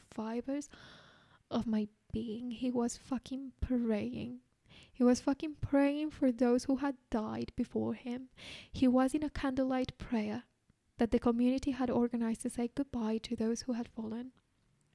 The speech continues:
This thing was being broadcasted live on Instagram and other social media to thousands of people. Then the esmad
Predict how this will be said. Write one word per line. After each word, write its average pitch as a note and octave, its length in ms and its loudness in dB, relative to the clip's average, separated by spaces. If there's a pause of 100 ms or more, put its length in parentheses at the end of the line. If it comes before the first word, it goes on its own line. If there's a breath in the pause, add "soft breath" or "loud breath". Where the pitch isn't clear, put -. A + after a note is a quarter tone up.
(520)
This B3 240 4
thing A3+ 400 -2 (440 loud breath)
was A3+ 220 4
being B3+ 360 -4
broadcasted A3 600 0
live G#3 320 -2
on A3+ 140 -2
Instagram A3+ 480 0
and G#3 80 -2
other A3 180 0
social G#3+ 400 -6
media A3 380 -6
to A#3+ 120 -6
thousands B3 880 4 (260)
of A#3 140 -2
people. A#3+ 360 -4 (1080 soft breath)
Then C4+ 340 6 (720)
the A3+ 120 6
esmad A3+ 400 2